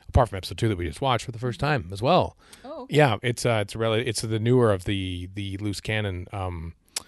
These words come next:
Speaker 1: uh, releases. So, uh, so I, I don't necessarily remember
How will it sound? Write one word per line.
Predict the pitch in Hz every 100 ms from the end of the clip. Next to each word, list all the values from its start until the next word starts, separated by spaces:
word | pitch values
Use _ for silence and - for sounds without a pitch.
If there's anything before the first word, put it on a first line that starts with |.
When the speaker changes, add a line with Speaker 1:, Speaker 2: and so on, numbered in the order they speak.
| _ _
Speaker 1:
uh, | 117 98
releases. | 95 110 127 - 85
So, | - 98 92
uh, | 92 92 95 - - - -
so | - 156 -
I, | 170 214 240 -
I | 226 269
don't | - 277 277
necessarily | 247 254 262 220 240 233 214
remember | 208 202 202 208 220 208 147